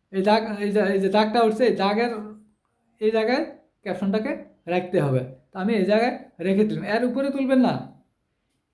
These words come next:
এর উপরে তুলবেন না, এই জায়গায় রাখবেন। এই জায়গা থেকে আর শুরু করে দিতে পারেন, হয়তো যদি বড় মনে হয় শুরু করে দিলেন।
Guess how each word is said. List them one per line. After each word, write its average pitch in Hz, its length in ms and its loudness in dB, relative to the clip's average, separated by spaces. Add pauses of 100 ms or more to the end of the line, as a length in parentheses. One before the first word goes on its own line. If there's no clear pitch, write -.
এর 190 220 2
উপরে 233 180 2
তুলবেন 254 260 4
না, 254 180 4
এই 208 180 0
জায়গায় 233 280 2
রাখবেন। 240 340 -2
এই 196 260 -4
জায়গা 220 180 -2
থেকে 226 180 -2
আর 214 140 0
শুরু 247 280 -2
করে 240 160 2
দিতে 214 240 0
পারেন, 214 340 2
হয়তো 170 260 -4
যদি 190 220 -4
বড় 196 240 -2
মনে 190 160 0
হয় 190 220 -2
শুরু 208 240 -2
করে 202 160 0
দিলেন। 180 440 -2